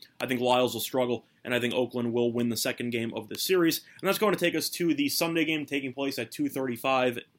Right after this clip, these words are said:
P M in the afternoon. And looking at the Sunday matchup, you have Manaea against Allard.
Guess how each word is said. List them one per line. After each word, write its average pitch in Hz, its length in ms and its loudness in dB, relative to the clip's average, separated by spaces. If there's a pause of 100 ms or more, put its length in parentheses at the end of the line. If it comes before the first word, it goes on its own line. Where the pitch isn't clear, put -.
(320)
P 156 200 2
M 135 280 2 (500)
in 131 180 0
the 123 120 4
afternoon. 139 640 2 (200)
And 127 140 0
looking 180 320 4
at 170 180 2
the 147 80 -6
Sunday 156 260 2
matchup, 151 420 0
you 143 80 6
have 127 100 4
Manaea 131 480 4
against 117 340 -2
Allard. 139 400 4